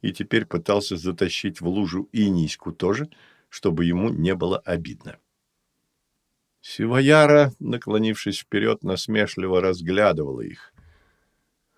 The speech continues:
Удивительно, но ее волосы не были толстыми и жесткими,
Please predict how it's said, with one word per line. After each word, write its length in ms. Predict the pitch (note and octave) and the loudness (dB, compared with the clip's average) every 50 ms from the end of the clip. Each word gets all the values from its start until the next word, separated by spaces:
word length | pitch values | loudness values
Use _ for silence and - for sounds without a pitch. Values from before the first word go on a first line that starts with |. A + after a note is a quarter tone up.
| _ _ _ | _ _ _
Удивительно, 600 | - A2+ A2 B2+ D3 D#3 C#3 C#3 C3 B2 B2 A#2+ | -4 -2 0 2 0 2 2 2 2 4 4 4
но 180 | A#2+ A#2+ A#2+ | 4 4 2
ее 260 | B2 A#2+ A#2+ B2 B2 A#2+ | 2 2 2 2 2 0
волосы 500 | A2+ A#2 C3 B2+ A#2 A2+ - - A#2+ A#2 | 0 0 0 0 0 -2 -4 -4 -4 -2
не 160 | A#2 B2 A#2+ | -2 -2 -2
были 280 | G#2+ G#2+ A2 G#2+ G#2+ | 0 0 0 0 0
толстыми 640 | - - - A#2+ A2+ G#2+ G2 - - G#2 G2+ G2+ G#2 | -2 -2 -2 -2 -2 -2 -2 -4 -4 -2 0 0 0
и 200 | G#2+ - - A2 | -2 -2 -4 -6
жесткими, 680 | G2+ G2+ - - C#3 A2+ - - - F#2 F2 F2+ F2 | -6 -4 -4 -4 -4 -4 -4 -6 -6 -4 -4 -4 -4